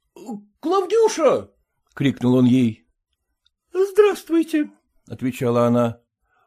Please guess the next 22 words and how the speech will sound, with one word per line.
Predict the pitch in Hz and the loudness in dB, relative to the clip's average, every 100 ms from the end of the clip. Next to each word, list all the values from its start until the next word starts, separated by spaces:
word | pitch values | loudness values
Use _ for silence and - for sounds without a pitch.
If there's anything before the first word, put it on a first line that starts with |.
| _ | _
«Домой?» — | - 196 208 349 403 427 - _ _ _ _ | -20 -8 -2 2 4 4 0 _ _ _ _
спросил | - 127 - 139 127 | -8 -8 -4 -6 -2
он. | 131 120 _ _ _ _ _ _ _ _ _ | -2 -4 _ _ _ _ _ _ _ _ _
«А | 370 403 | -2 -2
то | 392 415 | 4 2
куда | 415 453 370 240 | 4 4 6 4
же? | 202 220 - _ _ _ | 2 -4 -6 _ _ _
Не | 294 427 | 2 2
танцы | 427 285 330 339 | 6 4 4 -2
танцевать. | 339 381 - 392 381 381 _ _ _ _ - | -4 -6 0 2 0 -4 _ _ _ _ -14
Сегодня | - 339 302 349 | 0 2 2 2
не | 403 | 0
праздник». | 403 370 277 240 294 294 - _ _ _ _ _ _ _ _ _ _ - | 2 2 0 0 -4 -6 -12 _ _ _ _ _ _ _ _ _ _ -4
«А | 311 339 262 | -2 -2 -6
после | 233 370 - 370 | 0 0 4 6
ужина | 403 285 226 226 208 180 190 | 8 6 2 2 2 -2 -8
к | |
тебе | - 330 247 | -2 2 2
можно | 226 381 277 277 240 | 2 0 2 2 2
чайку | 277 330 311 240 | 0 -2 0 -4
прийти | 202 233 196 | -4 -6 -2
напиться?» | 214 202 123 - 120 | -2 -2 -8 -10 -14